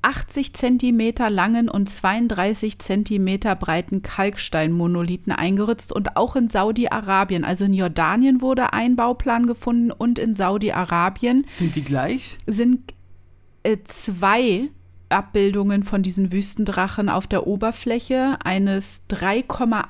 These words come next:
Speaker 1: acht Meter langen und zwei Komma drei Meter breiten Steinblocks gefunden worden.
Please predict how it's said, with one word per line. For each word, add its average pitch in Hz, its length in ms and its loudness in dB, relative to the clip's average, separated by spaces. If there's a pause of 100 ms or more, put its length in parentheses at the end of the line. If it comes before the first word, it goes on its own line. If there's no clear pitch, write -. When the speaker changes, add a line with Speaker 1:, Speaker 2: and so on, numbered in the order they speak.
Speaker 1:
acht - 560 -12
Meter 185 420 0
langen 175 320 -2
und 196 220 -2
zwei 185 260 -2
Komma 202 320 -2
drei 180 320 -2
Meter 190 400 -2
breiten 151 400 -6
Steinblocks 160 760 -8
gefunden 170 580 -6
worden. 165 340 0